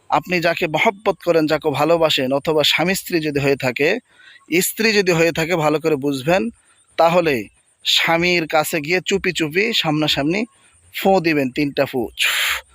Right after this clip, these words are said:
ছুঁ, ছুঁ। সে যেন বুঝতে না পারে, আস্তে করে হালকা করে ফু দিবেন। আর যদি ভালোবাসার মানুষ হয়ে থাকে, প্রশ্ন আসতে পারে যে, "হুজুর, আমরা তো দূর থেকে আমলটি করতে চাই।" তাহলে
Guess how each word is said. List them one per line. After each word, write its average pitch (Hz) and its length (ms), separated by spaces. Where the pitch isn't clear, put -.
ছুঁ, - 440
ছুঁ। - 320
সে 170 160
যেন 175 180
বুঝতে 175 300
না 147 100
পারে, 135 140
আস্তে 151 320
করে 165 140
হালকা 143 300
করে 156 180
ফু 143 200
দিবেন। 110 260
আর 160 200
যদি 165 420
ভালোবাসার 190 500
মানুষ 175 320
হয়ে 165 120
থাকে, 170 420
প্রশ্ন 170 260
আসতে 165 260
পারে 151 160
যে, 147 100
"হুজুর, 147 280
আমরা 143 240
তো 135 180
দূর 160 220
থেকে 156 220
আমলটি 135 320
করতে 120 320
চাই।" 92 240
তাহলে 151 480